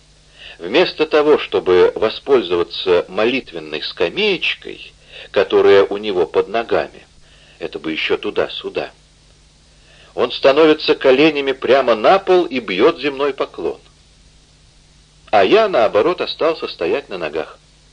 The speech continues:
Поднимаясь с колен, он меня увидел, встретился со мной глазами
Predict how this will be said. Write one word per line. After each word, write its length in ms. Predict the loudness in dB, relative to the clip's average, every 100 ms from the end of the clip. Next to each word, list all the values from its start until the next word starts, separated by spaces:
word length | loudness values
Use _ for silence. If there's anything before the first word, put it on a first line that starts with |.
| _ _ _ _ _ _ _ _ _ _ _ -20
Поднимаясь 520 | -16 -8 -4 -4 -6
с 80 | -6
колен, 420 | -2 0 0 -2 -10 -20 -20 _
он 220 | -2 -2
меня 500 | -4 -4 2 2 2 -2 _ _
увидел, 560 | -12 -10 -8 -8 -8 -10 -18 _ _ -20 -20
встретился 680 | -18 -2 4 4 2 -6 -8
со 180 | -8 -6
мной 240 | -4 -4
глазами 640 | -4 -8 -2 -2 -2 -4